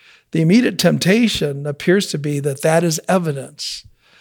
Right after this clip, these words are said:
that God is not with us. But the promise of Scripture is that God always is with us. His promise is that he is always with us. In Psalm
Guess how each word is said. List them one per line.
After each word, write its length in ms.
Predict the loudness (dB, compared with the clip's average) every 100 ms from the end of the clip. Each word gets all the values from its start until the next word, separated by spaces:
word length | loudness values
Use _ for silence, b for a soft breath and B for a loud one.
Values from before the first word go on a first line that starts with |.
| b _
that 200 | -2 4
God 520 | 4 6 4 2 -2
is 300 | -2 -2 0
not 420 | 2 4 4 2 -4
with 280 | -6 -8
us. 360 | -16 -16 -16 -16 _ _ _ _ b b b b -4
But 140 | -2
the 80 | 0
promise 380 | 4 4 4 0
of 100 | -2
Scripture 380 | -2 -2 0 2
is 100 | 4
that 120 | 4
God 260 | 4 4
always 260 | 2 2 4
is 260 | 4 4 2
with 240 | -2 -6
us. 420 | -12 -14 -14 -16 _ _ _ b b b 0
His 200 | 2 2
promise 680 | 0 2 4 2 0 -6
is 220 | -2 0 2
that 160 | 2
he 160 | 0 -2
is 140 | -4
always 320 | -6 -8 -10
with 180 | -10 -10
us. 260 | -10 -10 -8
In 160 | -6
Psalm 580 | -2 2 2 2 0 -2